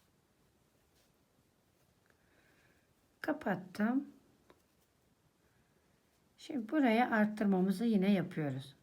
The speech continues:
Bakın arkadaşlar, arttırmamızı sonunda şöyle tepeden bir tane alıyoruz.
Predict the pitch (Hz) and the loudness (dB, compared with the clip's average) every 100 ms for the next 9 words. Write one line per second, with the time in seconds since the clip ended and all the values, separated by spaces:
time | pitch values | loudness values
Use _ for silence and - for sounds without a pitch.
0 | _ 254 226 208 214 214 202 160 - 143 | _ -8 -6 -2 0 -2 -4 -6 -4 -8
1 | - - 262 - 220 180 180 185 254 339 | -2 0 0 0 0 0 0 0 0 0
2 | - - _ _ _ _ - - - 294 | -4 -20 _ _ _ _ -20 -4 4 6
3 | 208 180 190 294 349 - - _ - - | 6 4 4 4 2 -4 -20 _ -10 0
4 | 254 175 185 214 269 269 233 190 160 190 | 2 4 2 0 -2 0 0 2 2 0
5 | 226 - 262 262 262 262 269 269 294 | -2 2 6 8 6 6 6 6 2